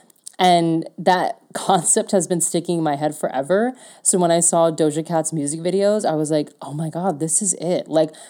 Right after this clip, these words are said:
I don't wanna just do, like, a cute, cutesy little photo shoot at a cafe working on my laptop. I wanna actually, like, go to Berlin and hire someone to, like, body paint me and put glitter on me and put a wig on and, like, do some crazy ass space photo shoot that makes no sense,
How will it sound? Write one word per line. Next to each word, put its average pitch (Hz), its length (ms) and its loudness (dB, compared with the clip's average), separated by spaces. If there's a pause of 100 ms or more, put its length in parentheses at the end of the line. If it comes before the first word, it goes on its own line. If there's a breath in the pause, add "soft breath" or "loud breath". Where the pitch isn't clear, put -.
(200 loud breath)
I 202 80 2
don't 233 160 2
wanna 208 220 2
just 185 240 -4
do, 185 100 -2
like, 180 200 0
a 156 80 -2
cute, - 640 -8
cutesy 208 440 0
little 185 200 2
photo 175 280 2
shoot 175 240 0
at 165 80 0
a 170 60 -2
cafe 165 400 -2
working 160 320 -4
on 160 40 -2
my 156 120 0
laptop. 160 520 0 (360 loud breath)
I 165 100 4
wanna 247 340 2
actually, 160 380 -2
like, 170 240 2
go 160 160 2
to 180 80 2
Berlin 165 640 0 (500 loud breath)
and 185 120 2
hire 156 300 2
someone 196 340 0
to, 196 80 2
like, 160 220 0
body 147 280 0
paint 196 280 -2
me 220 180 0
and 170 160 -2
put 185 180 -4
glitter 160 320 0
on 196 160 0
me 202 340 0
and 151 180 -2
put 170 120 -4
a 160 60 2
wig 151 260 0
on 180 260 2
and, 165 200 -2
like, 151 240 -2
do 170 180 -4
some 170 280 0
crazy 170 600 -4
ass 156 400 -4
space - 640 0
photo 160 340 0
shoot 160 300 -4
that 139 120 0
makes 151 260 -4
no 147 200 0
sense, 151 480 0